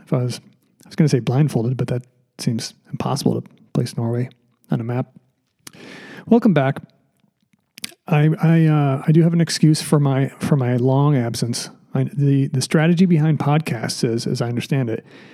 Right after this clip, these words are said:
frequent, uh, releases, um, which I'm, I'm used to in one bodily function, but not in another bodily function. And I'll let you pick and choose. Just know that I'm married with children.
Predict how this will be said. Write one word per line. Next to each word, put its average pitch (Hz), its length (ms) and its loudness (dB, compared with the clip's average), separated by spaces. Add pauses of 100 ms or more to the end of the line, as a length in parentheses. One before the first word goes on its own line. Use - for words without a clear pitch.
(320)
frequent, 175 500 2 (300)
uh, 135 300 2
releases, 135 640 2 (920)
um, 123 420 -4 (1160)
which 165 200 2
I'm, 156 280 2
I'm 156 120 2
used 180 280 4
to 151 460 4
in 151 160 4
one 156 180 2
bodily 139 320 2
function, 135 360 -2
but 131 100 -2
not 139 460 -2
in 156 120 4
another 131 300 0
bodily 117 340 -4
function. - 420 -12 (960)
And 139 100 0
I'll 117 80 -2
let 123 180 -2
you 123 300 0 (240)
pick - 160 0
and 135 100 2
choose. 120 440 -2 (460)
Just - 200 -2
know 123 120 0
that 127 120 0
I'm 120 120 -4
married 117 280 -4
with 113 140 -6
children. 110 400 -6